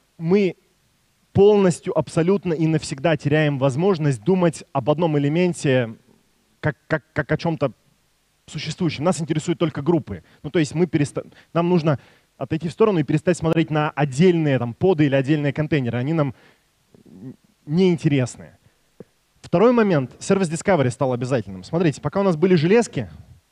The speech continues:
пока у нас человек ходил в супермаркет, покупал железки, ну, понимаете, не в супермаркет, но вы могли ещё вручную записывать каждую железку в мониторинг. А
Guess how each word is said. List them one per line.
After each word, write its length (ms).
пока 280
у 100
нас 360
человек 300
ходил 320
в 40
супермаркет, 520
покупал 360
железки, 400
ну, 220
понимаете, 400
не 100
в 40
супермаркет, 560
но 160
вы 100
могли 260
ещё 400
вручную 800
записывать 580
каждую 540
железку 360
в 40
мониторинг. 560
А 720